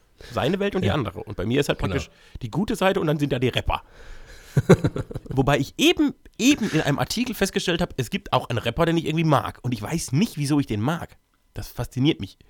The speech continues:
Speaker 1: Aber die
Speaker 2: Dendemann.
Speaker 1: Oh ja, den mag ich auch, aber das ist auch kein Rapper. Das ist ein Indie-Rapper.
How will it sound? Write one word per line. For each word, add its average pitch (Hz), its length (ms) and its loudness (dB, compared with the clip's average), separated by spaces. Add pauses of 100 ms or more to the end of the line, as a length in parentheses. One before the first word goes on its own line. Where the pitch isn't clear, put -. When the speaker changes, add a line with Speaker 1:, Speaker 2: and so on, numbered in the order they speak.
(540)
Speaker 1:
Aber - 100 -18 (100)
die 107 60 6
Speaker 2:
Dendemann. 82 480 4 (720)
Speaker 1:
Oh 117 140 -2
ja, 95 100 0
den 107 100 0
mag 113 140 4
ich 101 120 -4
auch, - 100 -6
aber 104 100 0
das 95 80 -4
ist 101 40 -8
auch - 60 -10
kein - 100 -6
Rapper. - 360 -4
Das 104 140 -10
ist 107 80 -2
ein 92 120 -2
Indie-Rapper. 107 540 0